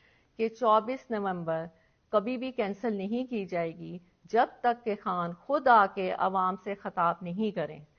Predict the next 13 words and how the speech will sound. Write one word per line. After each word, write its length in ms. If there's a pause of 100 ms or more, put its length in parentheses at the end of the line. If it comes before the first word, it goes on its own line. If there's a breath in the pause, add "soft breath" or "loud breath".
(440 soft breath)
دوسری 340
بات 260
میں 120
نے 60
آپ 220
سے 100
یہ 120
کہنی 360
ہے 80 (800)
کہ 140
آپ 400
کا 180
یہ 200